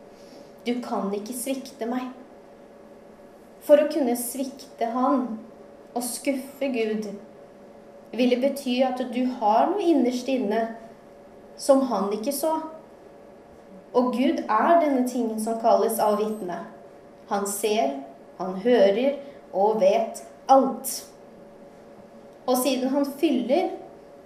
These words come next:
alt og hvert rom, til og med de mellomrommene imellom tingene du viser ham,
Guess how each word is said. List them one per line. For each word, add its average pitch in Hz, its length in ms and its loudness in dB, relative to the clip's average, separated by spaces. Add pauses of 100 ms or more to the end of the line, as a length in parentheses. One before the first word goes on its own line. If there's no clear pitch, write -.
(280)
alt - 460 0 (360)
og 240 160 2
hvert 226 320 2
rom, 196 300 -2 (580)
til 240 320 2
og 285 120 6
med 247 220 2
de 262 80 2
mellomrommene 202 1000 0
imellom 226 540 2
tingene 202 420 -4
du 220 140 -6
viser 196 440 -8
ham, 175 200 -8